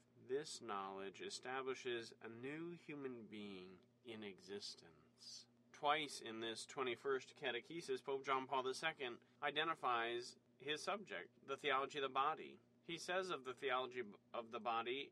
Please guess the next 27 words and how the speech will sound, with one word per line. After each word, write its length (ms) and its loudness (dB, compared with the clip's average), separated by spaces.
in 140 -6
this 320 -6
catechesis 1000 -6
that 180 -4
the 80 -2
meaning 680 -2
of 160 -2
the 100 0
human 500 -4
body 580 0
is 180 -8
understood 840 -2
from 520 0
the 60 -6
beginning. 520 -4
That's 400 -2
the 80 -8
theology 460 -6
of 60 -10
the 60 -12
body, 480 -4
that 160 -6
there's 340 -4
meaning 460 -4
to 60 -6
the 120 -2
human 360 -4